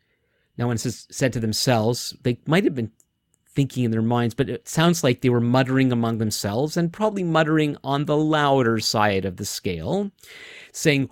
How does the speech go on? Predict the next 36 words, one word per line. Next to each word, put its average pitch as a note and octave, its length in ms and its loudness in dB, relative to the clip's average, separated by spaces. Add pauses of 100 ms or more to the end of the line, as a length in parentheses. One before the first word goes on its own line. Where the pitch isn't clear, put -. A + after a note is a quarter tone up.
(120)
"Why C#3+ 320 -2
was A#3 220 -2
this G#3 180 -6 (120)
ointment C#3 360 -4
wasted D#3+ 680 -2
like A#2 280 -6
that?" D#2+ 360 -14
And G#2 80 -14
they A#2+ 80 -6
go B2+ 220 -2
on, B2 260 0 (140)
"For D3 120 -2
this E3 240 2
ointment F#3 380 0
could E3+ 140 0
have D#3 80 2
been D3 140 0
sold F3 500 2
for C#3 160 0
more D3 240 4
than C3+ 140 0
three G3 460 -2
hundred E3 400 0
denarii C#3+ 540 4
and C3+ 300 2
given E3 260 2
to D#3 140 -4
the C3+ 120 -2
poor." E3 480 -2 (500)
Three A3+ 320 -2
hundred F3+ 320 -4
denarii D3+ 920 2 (300)
is D#3 280 0
almost F3+ 520 2
a C3+ 40 0
year's D3+ 760 2